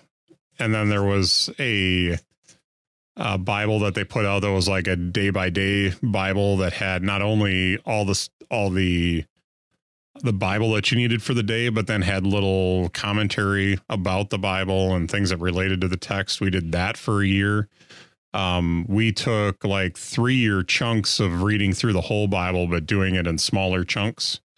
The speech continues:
you know, maybe doing, like, a, a chapter a day. Um, we've read through the New Testament, you know, a few times, uh, together. And recently we decided to start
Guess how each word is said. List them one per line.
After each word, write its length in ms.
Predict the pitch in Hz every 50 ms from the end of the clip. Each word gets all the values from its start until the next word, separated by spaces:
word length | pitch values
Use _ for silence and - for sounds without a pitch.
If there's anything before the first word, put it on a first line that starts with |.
| _ _ _ _ _ _ _ _ _ _
you 80 | 101 95
know, 100 | 92 92
maybe 220 | 92 95 95 95
doing, 260 | 82 98 95 92 92
like, 160 | 92 90 80 95
a, 80 | 87 - _ _ _ - -
a 120 | - -
chapter 540 | - - - 104 98 92 - - 107 98 92
a 60 | 87
day. 440 | 82 92 92 92 98 101 107 110 104 - _ _ _ _ _ _ _ _ _ _ _
Um, 460 | - 95 92 90 87 85 82 85 87 90
we've 200 | 98 98 87 95
read 260 | 101 104 104 95 -
through 320 | - - 107 98 98 95
the 80 | 90 92
New 140 | 95 92 90
Testament, 720 | - - - 120 120 - - 139 120 117 117 117 110 - _ _ _ _ _ _ _
you 100 | 117 107
know, 340 | 101 101 101 101 101 101 98
a 120 | 104 101
few 220 | - - - 113 104
times, 640 | - 110 104 101 104 104 107 104 - - - - - _ _ _ _ _ 107
uh, 140 | 101 92
together. 600 | 90 - 120 110 104 107 104 104 107 107 110 110 - _ _ _ _ _ _ _ _ _ _ _ _ _ _ _ _ _
And 680 | - 113 107 101 98 95 95 95 98 95 92 90 85 76 - _ _ _ _ _ _ _ _ _ _ _ _ _ _ _ _ _ _ _ _ _ - -
recently 840 | 120 120 120 139 160 - 151 123 104 95 95 98 95 95 92 95
we 300 | 90 92 95 98 95 95
decided 580 | 87 87 98 92 - - 104 101 98 87 90 90
to 80 | 92
start 440 | - - - 110 98 95 90 85